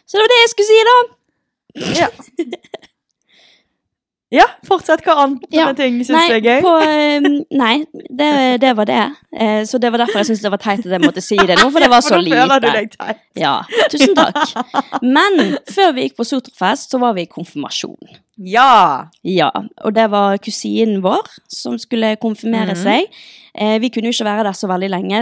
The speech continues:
Speaker 1: siden vi måtte kjappe oss hjem og bytte antrekk for å
Speaker 2: Ja.
Speaker 1: rekke denne festen.
Speaker 2: Bare så det er sagt, så hadde vi Sotrafest-billetter før, eh, det, det var
Speaker 1: Ja, ja.
Speaker 2: planen før, eh, invitasjonen, ellers
Speaker 1: Ja.
Speaker 2: hadde vi selvfølgelig ikke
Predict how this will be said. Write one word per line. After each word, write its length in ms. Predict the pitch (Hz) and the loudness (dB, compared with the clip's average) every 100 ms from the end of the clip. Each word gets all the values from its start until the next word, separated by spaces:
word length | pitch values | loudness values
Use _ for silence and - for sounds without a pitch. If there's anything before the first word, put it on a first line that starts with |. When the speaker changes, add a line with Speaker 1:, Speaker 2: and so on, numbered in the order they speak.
| 240 | -4
Speaker 1:
siden 240 | 196 190 | -4 -2
vi 100 | 202 | -2
måtte 300 | 196 185 180 | -4 -6 -6
kjappe 400 | 175 240 - 294 | -4 -4 -4 -2
oss 160 | 254 - | -2 0
hjem 380 | 247 208 185 | -2 -2 -4
og 180 | 190 180 | -4 -4
bytte 240 | 180 - 202 | -4 -4 -4
antrekk 460 | 185 190 - 190 - | -2 -2 -2 -4 -2
for 180 | - 175 | 0 2
å 80 | 175 | 2
Speaker 2:
Ja. 80 | |
Speaker 1:
rekke 520 | 175 - - - 196 185 | 0 -4 -8 -6 -4 -2
denne 420 | 180 170 170 143 | -4 -4 -4 -4
festen. 100 | - | -2
Speaker 2:
Bare 140 | 196 208 | 0 2
så 80 | 214 | 2
det 60 | 196 | 2
er 40 | 160 | 2
sagt, 220 | 196 - | -2 -2
så 340 | 196 180 170 165 | 0 2 2 0
hadde 180 | 170 160 | -2 -4
vi 80 | 160 | -8
Sotrafest-billetter 840 | 165 156 139 147 - 135 135 135 131 | -8 -12 -10 -10 -8 -6 -6 -6 -8
før, 400 | 139 123 127 - | -6 -6 -6 -10
eh, 160 | 131 143 - _ - | -10 -12 -18 _ -10
det, 200 | 180 180 | -6 2
det 120 | 220 | 4
var 80 | 175 | 6
Speaker 1:
Ja, 80 | 220 | 8
ja. 140 | 190 165 | 8 6
Speaker 2:
planen 80 | 156 | 2
før, 320 | 180 156 143 | -2 -2 -4
eh, 200 | - 151 | -8 -8
invitasjonen, 480 | 151 - 156 160 143 | -8 -6 -6 -6 -4
ellers 200 | 139 156 | -2 0
Speaker 1:
Ja. 80 | 175 | 2
Speaker 2:
hadde 100 | 165 | 2
vi 60 | 156 | 0
selvfølgelig 440 | 160 156 147 135 | -2 -4 -4 -6
ikke 300 | 131 - 139 | -6 -4 -4